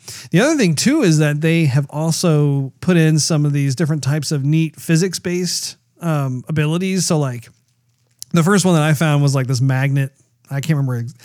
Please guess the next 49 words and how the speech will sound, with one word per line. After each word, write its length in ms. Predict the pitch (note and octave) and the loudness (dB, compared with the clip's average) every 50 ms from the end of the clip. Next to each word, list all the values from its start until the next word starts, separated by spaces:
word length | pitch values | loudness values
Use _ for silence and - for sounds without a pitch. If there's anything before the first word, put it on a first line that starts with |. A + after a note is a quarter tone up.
| - - _ | -20 -6 _
they, 140 | G3+ G#3 G3+ | 0 2 2
they 80 | G3 G3 | 4 2
have 100 | F#3+ D#3+ | 2 2
a 60 | D3+ | 0
cutesy 480 | B2+ - - E3 D#3 C#3 - - D#3 C#3+ | -2 0 0 0 0 0 0 0 0 0
version 400 | C3 C3+ C3+ D3 D3 C#3 C#3+ C#3 | -2 -2 -2 -2 0 0 0 0
of 100 | C3 B2+ | -2 -4
what 140 | C3 A#2+ A2+ | -6 -8 -8
they 100 | B2 A#2+ | -8 -6
call 160 | - C#3+ B2+ | -4 -4 -4
magnetism 640 | B2+ C3 B2 C#3+ C#3+ C#3 B2 D#3 D3+ C#3+ C#3 C3 | -4 -4 -4 -4 -4 -2 -2 -2 -2 -2 -2 -4
in 80 | B2 A#2 | -4 -6
the 80 | A#2 | -8
game. 320 | B2 C#3 C#3 B2+ A#2+ A2 A2 - - - - - - - - - _ _ | -8 -8 -8 -8 -10 -12 -14 -16 -20 -20 -20 -20 -20 -20 -20 -20 _ _
But 160 | - C4 C#4 | 0 0 2
it's 160 | C4+ G#3 E3+ | 2 0 0
great 280 | D3+ C3+ F#3+ B3 C#4 D4 | 2 2 0 0 0 0
because 360 | A3 F#3+ E3+ G3+ F#3 E3+ E3 | -4 0 2 2 2 4 4
you 80 | G3 G3+ | 2 2
can 100 | E3+ F3 | 2 2
actually, 560 | F3 E3+ E3+ D#3 - - E3+ D#3+ D3+ D3 C#3+ C#3+ D#3+ | 2 0 0 0 -2 0 2 2 4 4 2 0 -2
you 160 | D#3+ D#3 D#3 | 0 0 0
know, 120 | C#3+ C3 A#2+ | 0 0 -2
suck 360 | - - - F#3+ D#3+ C#3 - | -4 -2 -2 -2 -2 0 0
on 200 | E3+ E3 D#3+ E3 | 2 2 2 0
to 80 | D#3 | 0
certain 340 | C#3 - - F3+ E3+ D#3+ D#3+ | 0 0 -2 -2 -2 -4 -6
types 360 | C#3+ - D#3+ D#3+ D#3+ C3 - | -4 -2 -2 -2 -2 -4 -4
of 180 | E3 C#3+ C3+ - | -4 -4 -4 -4
objects 480 | D3 D3+ E3 E3 D#3+ E3 E3 - - E3+ | -4 -2 -2 -2 -2 -2 -2 -2 -2 -2
in 40 | |
the 80 | D#3 C#3+ | -2 -2
game 280 | C3 C#3+ C#3+ D3+ E3+ E3+ | -2 -2 -2 0 2 2
and 80 | E3 | 2
then 100 | D3+ C3 | 0 -2
move 320 | B2+ C3 C#3+ D3+ D#3+ E3 D#3 | -2 -2 0 2 2 2 2
them. 240 | E3+ E3+ E3+ F3 | 2 2 2 2
And 100 | E3+ D#3+ | 2 2
then 180 | D#3 D3 C#3+ C#3 | 2 0 0 -2
that's 260 | C3+ D#3 D#3+ C#3+ - | -2 -2 -4 -4 -4
based 440 | D#3 D3+ D3 D3 C#3+ D3 D3+ - - | -6 -4 -4 -2 -2 -2 -4 -4 -6
off 200 | D3 B2+ C#3 C3 | -6 -6 -6 -8
of 80 | C#3 A#2+ | -8 -6
certain 240 | - F3 C#3 C3 | -6 -6 -6 -8
puzzles, 400 | A#2+ - D3 C#3+ D3 E3 E3+ D#3 | -8 -4 -2 -2 0 0 0 -2
like 120 | C#3+ A#2+ A2+ | -4 -6 -6
how 140 | A2+ C3 D3 | -4 -2 0
you 220 | D3 C#3+ D3 C#3 | 2 2 2 2
can 320 | - C3+ C3 B2+ A#2+ A2+ | 0 -2 -2 -2 -4 -6